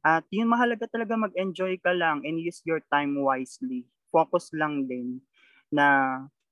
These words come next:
syempre, yung time ng exam, dapat maaga ka, yun talaga, kasi hindi natin alam yung mismong biyahe. Kaya dapat okay na lahat. May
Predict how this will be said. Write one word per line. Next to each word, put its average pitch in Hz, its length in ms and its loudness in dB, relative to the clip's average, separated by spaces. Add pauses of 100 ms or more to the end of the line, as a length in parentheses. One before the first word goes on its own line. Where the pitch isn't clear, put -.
(160)
syempre, 170 400 -2
yung 170 400 -4
time 165 320 2
ng 170 160 -2
exam, 180 480 -4
dapat 139 320 -2
maaga 139 480 -4
ka, 165 240 -6
yun 143 160 -6
talaga, 135 400 -6
kasi 151 240 -12
hindi 147 160 -4
natin 139 320 0
alam 135 240 0
yung 131 240 -4
mismong 131 600 -4 (580)
biyahe. 165 640 0 (400)
Kaya 131 400 0 (320)
dapat 147 320 -2
okay 143 400 -4
na 135 160 -6
lahat. 147 400 -2
May 139 320 -6